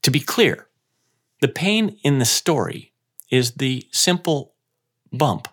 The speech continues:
on your hip. Just that momentary experience of pressure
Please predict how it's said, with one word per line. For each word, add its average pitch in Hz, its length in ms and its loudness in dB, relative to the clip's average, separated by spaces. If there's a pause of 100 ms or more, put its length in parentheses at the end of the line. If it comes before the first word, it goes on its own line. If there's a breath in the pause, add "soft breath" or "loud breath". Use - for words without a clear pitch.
(480)
on 98 160 0
your 90 120 -4
hip. - 280 -12 (2000)
Just 165 260 2
that 151 240 0
momentary 151 920 4
experience 107 960 0 (880)
of 110 280 -4
pressure 110 580 0